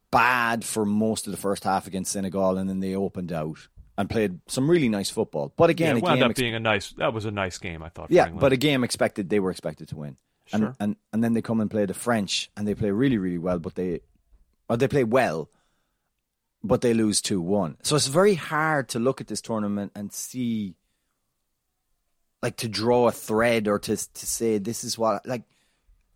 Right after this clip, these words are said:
Speaker 1: it, it'll be looked at kind of just something that happened. Uh, the focus on the European Championships now is gonna be massive, really, really massive, because that is, that is a tournament this team will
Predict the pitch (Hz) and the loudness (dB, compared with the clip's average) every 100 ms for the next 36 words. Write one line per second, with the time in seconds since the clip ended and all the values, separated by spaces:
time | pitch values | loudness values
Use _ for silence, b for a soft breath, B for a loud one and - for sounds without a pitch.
0 | _ 143 151 156 151 165 190 180 127 95 | _ 0 4 4 6 4 4 4 4 0
1 | 95 _ _ - 143 160 131 - - 143 | -8 _ _ -8 -4 -2 -2 -2 0 -2
2 | - 120 107 - 113 127 - 82 73 - | 0 0 0 0 -2 0 0 -4 -8 -20
3 | _ _ _ - 107 - - 123 - - | _ _ _ -10 -10 -10 -8 -8 -6 2
4 | 202 202 127 - 120 120 123 120 104 107 | 4 4 0 2 4 6 4 4 0 0
5 | 85 - 87 104 98 85 95 87 87 85 | -2 -6 -8 -4 -4 -4 -8 -6 -6 -8
6 | - 71 _ 123 139 170 185 160 123 110 | -10 -18 _ -16 -4 2 2 2 2 2
7 | 104 92 87 78 65 - 98 98 92 - | 0 -2 -6 -8 -14 -14 -10 -4 -4 -6
8 | _ _ _ _ _ - 156 160 131 95 | _ _ _ _ _ 2 4 4 2 0
9 | - _ _ _ _ - 180 180 135 120 | -10 _ _ _ _ 0 4 4 0 -2
10 | 135 131 113 104 101 110 - 120 107 95 | 0 2 2 0 0 -4 -2 -2 0 0
11 | 85 | -2